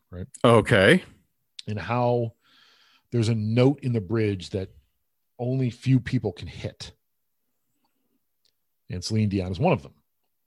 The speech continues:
Speaker 1: It's a super high note.
Speaker 2: Mariah Carey type stuff?
Speaker 1: Yeah. And the one thing I couldn't, I didn't know, uh, completely beyond my depth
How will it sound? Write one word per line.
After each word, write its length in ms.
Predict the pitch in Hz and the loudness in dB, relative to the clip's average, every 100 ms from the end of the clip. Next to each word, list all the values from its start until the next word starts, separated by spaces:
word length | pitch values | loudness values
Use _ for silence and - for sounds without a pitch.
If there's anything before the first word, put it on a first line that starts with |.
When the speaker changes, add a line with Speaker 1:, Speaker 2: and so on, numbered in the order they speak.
| _ _ _ _ _ _ _ | _ _ _ _ _ _ _
Speaker 1:
It's 160 | 92 - | -16 -14
a 80 | 95 | -12
super 420 | - 101 110 107 | -8 -8 -6 -6
high 560 | - 107 107 101 98 - _ _ _ - | -4 -2 -2 -2 -4 -10 _ _ _ -10
note. 340 | 104 90 71 _ _ _ _ _ _ _ _ _ | -8 -6 -8 _ _ _ _ _ _ _ _ _
Speaker 2:
Mariah 360 | 107 104 95 101 | -2 0 2 0
Carey 360 | - 104 98 104 | 0 0 0 -2
type 300 | - 107 - | -2 -4 -4
stuff? 260 | - 117 117 _ | -6 -6 -8 _
Speaker 1:
Yeah. 300 | 180 104 76 - | 0 0 -4 -2
And 80 | 135 | 2
the 60 | |
one 240 | 135 175 233 | 4 4 2
thing 140 | 220 | 0
I 100 | 151 | 0
couldn't, 480 | 131 - 175 175 175 _ _ _ _ _ _ _ | -4 2 2 2 -2 _ _ _ _ _ _ _
I 100 | - | 0
didn't 200 | 139 135 | 0 0
know, 340 | 127 127 101 131 _ _ _ - | 0 0 0 -4 _ _ _ -20
uh, 240 | - - 73 | -20 -20 -16
completely 680 | - 104 - 135 127 113 107 - _ _ 120 | -12 -10 -4 -2 0 0 -2 -10 _ _ -6
beyond 300 | 104 113 113 | 0 2 2
my 100 | 110 | 2
depth 380 | 101 92 78 - | 0 -2 -4 -16